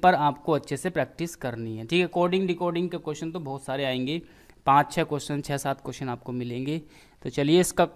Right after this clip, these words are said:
आंसर बताइए, क्या इसका आंसर हो जाएगा, जल्दी से बताइए, क्या इसका आंसर हो जाएगा, क्या इसका आंसर हो जाएगा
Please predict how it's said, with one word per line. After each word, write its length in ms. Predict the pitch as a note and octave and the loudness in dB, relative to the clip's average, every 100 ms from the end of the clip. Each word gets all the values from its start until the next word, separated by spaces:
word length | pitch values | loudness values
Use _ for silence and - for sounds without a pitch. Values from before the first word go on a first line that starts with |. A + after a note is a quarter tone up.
| C#3 | 0
आंसर 320 | D3 C#3+ D3+ | 2 2 -2
बताइए, 500 | C#3 C3+ C3 C#3+ E3 - - | -2 -2 -2 -2 -4 -6 -8
क्या 140 | - D3 | 0 2
इसका 260 | C#3+ - | 2 -2
आंसर 240 | C#3 C3+ C#3+ | -2 -2 -4
हो 100 | B2+ | -4
जाएगा, 400 | B2 A#2+ C3 F3 G3 - - _ _ _ - - _ _ _ _ _ _ - - - _ | -2 -2 6 6 4 -8 -20 _ _ _ -20 -20 _ _ _ _ _ _ -20 -20 -20 _
जल्दी 320 | C3 C#3 C#3+ | -6 -4 -4
से 160 | D3 D#3 | -4 -4
बताइए, 520 | C3+ B2+ B2+ C3 E3+ F3+ - - _ _ _ _ _ _ _ _ _ - | -4 -2 -2 0 -2 -2 -10 -20 _ _ _ _ _ _ _ _ _ 0
क्या 320 | E3 E3+ F3 D#3+ | 4 6 4 0
इसका 300 | D3 - C3+ C#3+ | -6 2 2 4
आंसर 380 | C#3 C3+ D#3 E3 | 0 0 -2 -4
हो 340 | B2+ C3 C#3+ | -2 -2 -2
जाएगा, 540 | C3+ A#2 A2 A2+ C3+ A#2+ - - _ _ _ _ _ _ - | -2 -8 -10 -4 -2 -2 -6 -20 _ _ _ _ _ _ 0
क्या 400 | D#3+ E3+ F3+ - | 4 6 6 4
इसका 340 | D3 - - E3 | -8 -6 2 2
आंसर 640 | - C#3+ C#3 C3+ - D#3 | 2 -2 -2 -2 0 -2
हो 340 | C#3+ C3+ B2+ B2 | -2 -4 -4 -4
जाएगा 560 | A#2+ A2+ A2 - C#3 | -8 -14 -16 -6 -6